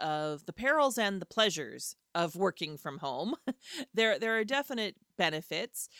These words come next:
uh, but there are definite drawbacks. And I, and I really wanted to kind of talk about a couple of them here. And, and the reason I'm highlighting them is I wanna make sure that if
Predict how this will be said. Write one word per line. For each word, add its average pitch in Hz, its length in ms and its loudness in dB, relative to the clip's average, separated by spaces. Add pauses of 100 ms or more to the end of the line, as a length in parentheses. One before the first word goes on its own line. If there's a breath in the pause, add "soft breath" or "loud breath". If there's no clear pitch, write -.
(200 loud breath)
uh, 180 200 0
but 208 180 -8
there 220 160 2
are 220 60 0
definite 254 460 -6
drawbacks. 185 640 0
And 202 160 -6
I, 170 140 -2 (120)
and 202 120 -8
I 202 200 -8 (460)
really 349 300 -6
wanted 220 280 -4
to 214 60 -8
kind 208 200 -8
of 175 80 -12
talk 202 260 -8
about 190 220 -2
a - 40 -8
couple 185 340 -12
of 160 120 -8
them 165 100 -16
here. 180 460 -4
And, 175 220 -10 (120)
and 180 180 -10
the 175 80 -10
reason 262 380 -10
I'm 185 220 -6 (200)
highlighting 277 520 -4
them 165 120 -6
is 156 80 -12
I 175 60 -4
wanna 240 180 -6
make 240 140 -8
sure 202 320 -4
that 185 120 -8
if 170 120 -8